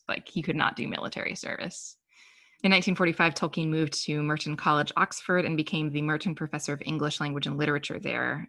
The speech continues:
uh, where he remained until his retirement in nineteen fifty-nine. And he also completed The Lord of the Rings in nineteen forty-eight, close to a decade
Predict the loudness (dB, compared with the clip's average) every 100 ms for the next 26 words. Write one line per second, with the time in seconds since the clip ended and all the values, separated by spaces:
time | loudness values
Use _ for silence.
0 | -6 -4 -2 -2 0 2 4 4 2 -2
1 | -4 0 0 0 -2 -4 -4 -4 -4 -4
2 | -6 -8 -10 -6 -8 -6 -6 -2 -2 -2
3 | -4 -8 -20 -16 -2 2 4 4 0 -2
4 | 0 4 4 6 6 4 2 2 4 2
5 | 0 -6 -8 -8 -2 0 0 -2 -4 -2
6 | 0 0 0 -2 -8 -12 -12 -4 -2 -2
7 | 0 2 2 2 2 4 2 2